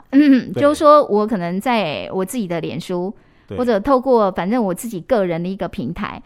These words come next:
Speaker 2: 对。
Speaker 1: 我说，哎，我有什么东西要卖，那看有没有谁要。正常来讲，本来这没什么问题嘛，
Speaker 2: 是的。
Speaker 1: 是吧？
Speaker 2: 是的。
Speaker 1: 但是他到底遇到什么状况？
Speaker 2: 哇，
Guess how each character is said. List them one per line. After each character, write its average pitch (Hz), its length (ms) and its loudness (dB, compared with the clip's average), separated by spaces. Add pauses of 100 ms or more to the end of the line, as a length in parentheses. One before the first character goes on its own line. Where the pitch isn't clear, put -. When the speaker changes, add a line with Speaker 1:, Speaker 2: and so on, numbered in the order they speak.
Speaker 2:
对。 92 220 -6
Speaker 1:
我 233 60 -2
说， 349 160 0
哎， 359 120 6
我 359 140 2
有 247 160 4
什 214 100 -4
么 185 220 -2
东 262 240 0
西 262 160 -4
要 254 160 2
卖， 233 300 2
那 220 80 -2
看 247 200 -2
有 180 80 -2
没 180 140 -2
有 185 120 0
谁 147 280 -8
要。 165 240 -6 (360)
正 508 160 2
常 254 220 2
来 240 180 2
讲， 190 340 -2
本 196 120 -2
来 196 120 0
这 381 220 0
没 254 180 2
什 285 140 -4
么 156 100 -4
问 240 300 2
题 - 240 -14
嘛， 101 240 -8
Speaker 2:
是 120 240 -8
的。 90 160 -8
Speaker 1:
是 - 80 -6
吧？ 160 380 -4
Speaker 2:
是 117 180 -10
的。 95 100 -8
Speaker 1:
但 370 120 -2
是 339 120 -8
他 320 200 -6
到 311 160 0
底 170 180 -6
遇 214 160 -4
到 190 160 -2
什 185 100 -8
么 135 80 -6
状 151 220 -8
况？ 151 220 -8
Speaker 2:
哇， 87 60 -12